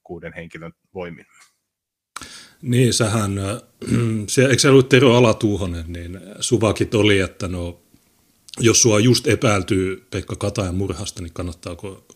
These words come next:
Speaker 2: mennä ampumaan, ö, leirille, se näyttää huonolta, mutta suvakit, niin oikeasti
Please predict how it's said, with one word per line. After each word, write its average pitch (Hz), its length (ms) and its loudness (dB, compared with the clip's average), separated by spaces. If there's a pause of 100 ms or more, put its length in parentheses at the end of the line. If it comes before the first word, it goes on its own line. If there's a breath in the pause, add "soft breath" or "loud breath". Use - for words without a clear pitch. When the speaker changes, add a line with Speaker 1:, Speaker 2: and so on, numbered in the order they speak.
Speaker 2:
mennä 87 440 -10
ampumaan, 87 500 -10 (1000 loud breath)
ö, 101 160 -6
leirille, 101 480 0
se - 140 -6
näyttää 92 420 -8
huonolta, 92 460 -6
mutta 90 600 -14
suvakit, 92 800 -8
niin 85 280 -14
oikeasti 85 600 -10